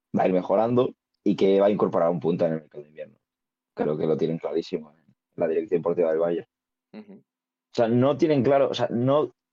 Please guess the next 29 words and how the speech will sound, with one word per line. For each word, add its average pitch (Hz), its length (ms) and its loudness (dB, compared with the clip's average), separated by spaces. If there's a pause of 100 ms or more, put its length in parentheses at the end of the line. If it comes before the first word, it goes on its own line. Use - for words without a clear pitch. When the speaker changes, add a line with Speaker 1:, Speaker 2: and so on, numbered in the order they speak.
(160)
Speaker 1:
no 127 100 2
es 147 80 -2
que 190 100 0
se 185 140 -2
hayan 147 200 2
equivocado, 123 600 4
que 127 80 2
tampoco 107 400 0
es 117 140 -2
eso, 117 320 0 (1200)
sino 101 380 0
que 95 920 4 (180)
han 101 180 -2
confiado 110 360 2
demasiado 107 440 2
en 107 60 4
lo 95 100 2
que 92 80 0
ya 90 140 4
tenían. 82 340 -4 (720)
Entonces, 80 480 -6 (640)
si - 260 -2
no 107 180 4
está 110 180 0
rindiendo 107 320 2
lo 87 100 4
que 87 80 0
ya 92 120 4
tenían, 98 300 2